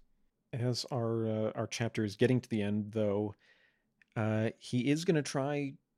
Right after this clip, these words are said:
one more time for what it's worth. Uh, this, this slave over there is, is still coughing quite badly. Uh, he remembers some, some more things from his father, who seems quite well informed medically.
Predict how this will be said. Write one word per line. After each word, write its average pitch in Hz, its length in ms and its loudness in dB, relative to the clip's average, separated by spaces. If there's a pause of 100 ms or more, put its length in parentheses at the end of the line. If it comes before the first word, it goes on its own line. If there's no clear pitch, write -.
one 123 440 4
more 147 160 6
time 127 560 2
for 120 140 0
what 117 160 4
it's - 160 -2
worth. 113 500 2 (760)
Uh, 98 260 -4
this, - 400 0
this 113 480 0
slave 113 420 4
over 107 220 0
there 104 480 2 (100)
is, 101 320 -6
is 110 120 -4
still 113 260 2
coughing 107 540 0
quite 101 260 -4
badly. 104 640 2 (720)
Uh, 101 120 -10
he 104 340 -2
remembers 117 640 4
some, 117 440 2
some 120 200 0
more 117 300 2 (260)
things 117 320 2
from 110 180 0
his 101 140 -4
father, 107 420 4
who 117 160 -4
seems 165 280 2
quite - 260 2
well 127 180 6
informed 113 500 6
medically. 120 560 2